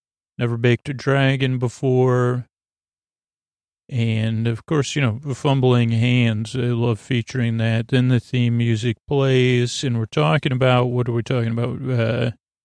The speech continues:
ba-, oh, that's Basket Week. That was my other notes. Let's get to this one. Uh, Bread Week. Collection five, episode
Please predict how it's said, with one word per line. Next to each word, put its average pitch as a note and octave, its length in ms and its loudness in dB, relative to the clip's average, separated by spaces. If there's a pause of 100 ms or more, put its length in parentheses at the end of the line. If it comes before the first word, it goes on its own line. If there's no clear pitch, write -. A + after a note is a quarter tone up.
(880)
ba-, C3 340 -2
oh, C3 140 0
that's A#2+ 240 0
Basket A#2+ 520 -2
Week. A#2+ 240 -8
That B2 180 -2
was A#2+ 160 -4
my A#2+ 160 -4
other A#2 240 -2
notes. A#2 360 -6
Let's C3+ 160 -12
get - 260 -8
to B2+ 100 -10
this A#2 260 -10
one. A#2 300 -6
Uh, A#2 240 -4
Bread C3 400 0
Week. A2+ 420 -4 (1500)
Collection C3+ 640 0
five, B2 760 2
episode A#2+ 680 -2